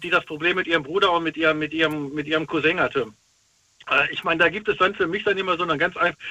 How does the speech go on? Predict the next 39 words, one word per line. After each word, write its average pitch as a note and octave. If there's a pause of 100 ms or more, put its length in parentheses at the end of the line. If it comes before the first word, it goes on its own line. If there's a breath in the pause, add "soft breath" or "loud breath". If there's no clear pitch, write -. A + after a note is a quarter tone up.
(140 loud breath)
weil D#3+
ich D3+
hatte G3
die E3+
Situation D#3+
auch E3+
schon F#3+
ein D3+
paar D#3+
Mal, D3+
dass C#3
man D3
dann C#3+
gesagt D3+
hat, C#3+
wenn D3+
man C#3
entweder C#3
hat C#3
jetzt C#3
mit B2+
der D#3+
Person C#3
Kontakt C#3+
oder C3+
mit A#2+
der C#3+
Person. C3 (640 loud breath)
Und C3
dann E3
habe D#3+
ich -
für D#3+
mich G#3+
persönlich, F#3 (920 soft breath)
ich D3+
hal-, D#3
hal-, E3
ich -